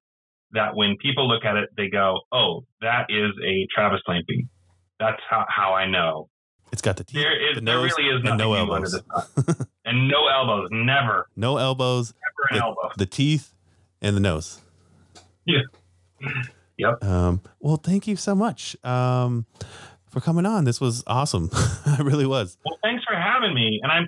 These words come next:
Speaker 1: totally stealing your windsock idea. I'm gonna do that.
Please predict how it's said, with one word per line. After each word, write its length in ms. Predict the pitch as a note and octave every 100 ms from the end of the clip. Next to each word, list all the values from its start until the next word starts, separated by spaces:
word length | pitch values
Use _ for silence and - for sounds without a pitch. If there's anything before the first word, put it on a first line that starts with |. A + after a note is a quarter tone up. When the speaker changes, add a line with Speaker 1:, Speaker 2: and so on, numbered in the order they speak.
| -
Speaker 1:
totally 400 | G#3+ A#3 A3 F#3+ -
stealing 320 | F#3+ F#3+ F3
your 160 | D#3 D3+
windsock 440 | G3+ C4+ B2+ A#2
idea. 320 | G#2+ G2+ G#2 G2
I'm 120 | A#2
gonna 260 | E3+ G3 A2
do 180 | C#3+ A2+
that. 240 | -